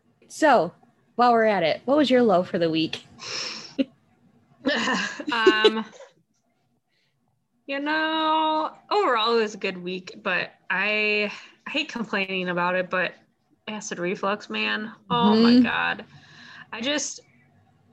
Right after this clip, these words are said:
Speaker 2: with Sophia and Joe, I had it really bad, but I was able to take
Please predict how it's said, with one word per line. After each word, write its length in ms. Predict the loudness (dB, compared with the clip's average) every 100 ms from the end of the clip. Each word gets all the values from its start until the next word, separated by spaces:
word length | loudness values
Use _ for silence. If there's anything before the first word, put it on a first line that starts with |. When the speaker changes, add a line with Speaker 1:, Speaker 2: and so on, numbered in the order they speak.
| -20 _ _ -16 -6
Speaker 2:
with 180 | -2 -2
Sophia 540 | -2 -6 -4 0 0
and 80 | 0
Joe, 200 | 0 -2
I 100 | -2
had 180 | -2 -2
it 120 | -2
really 220 | 0 0
bad, 400 | 0 -2 -2 -6 -10 -18 _ _ _
but 100 | -4
I 80 | 0
was 140 | 0 0
able 200 | 0 -2
to 80 | -4
take 600 | -6 -4 -4 -6 -12